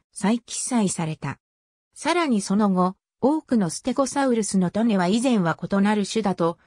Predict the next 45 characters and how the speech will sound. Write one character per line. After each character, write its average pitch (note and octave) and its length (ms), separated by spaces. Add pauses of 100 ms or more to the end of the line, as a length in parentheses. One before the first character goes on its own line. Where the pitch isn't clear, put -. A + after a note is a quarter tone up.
(120)
思 F#3 200
わ C#4+ 180
れ D4 120
て B3 80
い G3 140
た G3+ 120
も F#3+ 120
の G#3 100
が G#3 140
す A#3+ 160
べ A3 120
て D3+ 160
ア D3 80
ル F#3 120
マ A#3+ 120
ト C4 120
ゥ - 20
ス B3 140
種 B3+ 240
に F3 200
統 F3 220
合 A3+ 240
さ G3+ 180
れ E3 120
た。 - 240 (600)
こ - 140
の C#4 140
標 D4+ 240
本 C#4 300
の C#4 100
細 C#4+ 260
分 D4 260
類 G3 160
は、 D#3 200 (240)
標 C#4+ 360
本 D4 280
間 G#3+ 260
の F#3 100
す - 160
べ D#4 140
て G#3+ 140
の F3 120
差 G3+ 200
異 G3+ 80
が D#3 240